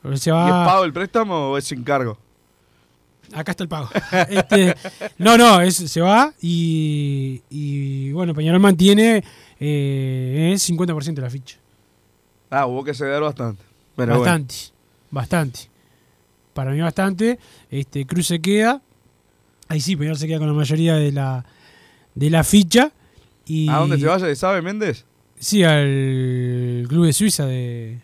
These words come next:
Speaker 1: ese de que van todos los
Speaker 2: Ah,
Speaker 1: jugadores
Speaker 2: que va,
Speaker 1: de, de
Speaker 2: Lugano.
Speaker 1: Vancouver, que, que el... ahí va, se
Speaker 2: El
Speaker 1: llama
Speaker 2: Lugano.
Speaker 1: Lugano, ¿no?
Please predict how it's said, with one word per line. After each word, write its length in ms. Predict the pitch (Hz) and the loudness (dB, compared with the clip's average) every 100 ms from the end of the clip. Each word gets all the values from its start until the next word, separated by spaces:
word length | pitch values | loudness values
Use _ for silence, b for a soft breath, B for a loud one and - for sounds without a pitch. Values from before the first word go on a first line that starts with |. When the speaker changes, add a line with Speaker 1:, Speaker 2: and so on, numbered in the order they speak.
| _ _ | _ _
Speaker 1:
ese 200 | 156 156 | -8 -4
de 140 | 139 120 | -4 -4
que 320 | 131 120 120 | -6 -6 -6
van 220 | 131 139 | -6 -6
todos 100 | 143 143 | -6 -6
los 60 | |
Speaker 2:
Ah, 20 | |
Speaker 1:
jugadores 240 | 120 120 113 | -4 -4 -2
Speaker 2:
que 40 | |
va, 60 | 123 | -2
Speaker 1:
de, 60 | |
de 40 | 120 | 0
Speaker 2:
Lugano. 300 | 135 170 143 | 2 4 2
Speaker 1:
Vancouver, 280 | 190 180 143 | 0 0 -2
que, 160 | 151 | -8
que 180 | 139 147 | -8 -10
el... 180 | 139 127 _ - | -10 -12 _ -2
ahí 120 | 170 | 2
va, 280 | 202 147 127 | 2 2 -4
se 80 | |
Speaker 2:
El 40 | 123 | -2
Speaker 1:
llama 120 | 190 | 2
Speaker 2:
Lugano. 260 | - 220 170 | 4 4 4
Speaker 1:
Lugano, 100 | |
¿no? 40 | 190 | -2